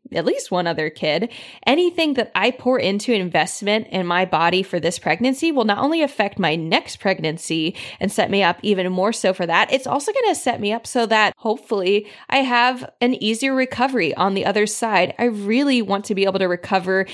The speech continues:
in a elegant, as quick as possible way, not forcing myself, but just setting myself up as much as possible to get healthy, and knowing that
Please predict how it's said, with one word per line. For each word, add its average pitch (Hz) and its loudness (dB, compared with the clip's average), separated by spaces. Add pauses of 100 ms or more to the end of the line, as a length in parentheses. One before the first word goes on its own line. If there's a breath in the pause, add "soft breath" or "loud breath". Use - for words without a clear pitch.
(300 loud breath)
in 196 0
a 190 0
elegant, 254 0 (140)
as 185 -4
quick 233 -2
as 269 -2
possible 214 0
way, 185 2 (240 loud breath)
not 466 0
forcing 240 0
myself, 180 0
but 214 0
just 277 -2
setting 320 0
myself 269 -2
up 196 0
as 294 2
much 226 -2
as 277 -4
possible 190 -4
to 240 0
get 196 2
healthy, 185 0
and 233 2
knowing 277 0
that 208 -4